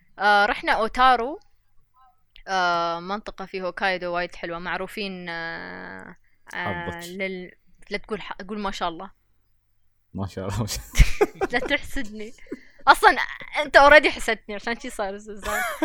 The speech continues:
Speaker 2: <laughs>
Speaker 1: المهم، آم، مدينة في هوكايدو. عندهم، آه، ميوزك بوكس ميوزيومز وأشياء وايد شي كيوت.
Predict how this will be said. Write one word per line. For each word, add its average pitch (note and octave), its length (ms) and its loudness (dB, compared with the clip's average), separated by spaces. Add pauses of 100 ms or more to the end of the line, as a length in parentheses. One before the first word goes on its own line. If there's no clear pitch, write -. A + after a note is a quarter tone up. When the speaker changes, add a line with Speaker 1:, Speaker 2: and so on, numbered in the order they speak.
Speaker 2:
<laughs> C4 340 6
Speaker 1:
المهم، C#4 400 2 (560)
آم، G3 880 2 (100)
مدينة A#3+ 460 2
في A#3 220 -2
هوكايدو. F3+ 720 -4
عندهم، G3 520 -4
آه، F3 420 -2
ميوزك G3 500 -6
بوكس F#3 360 -4
ميوزيومز F3 720 -10
وأشياء E3 520 -4
وايد F3 280 -2
شي F#3 120 -12
كيوت. F3+ 500 -10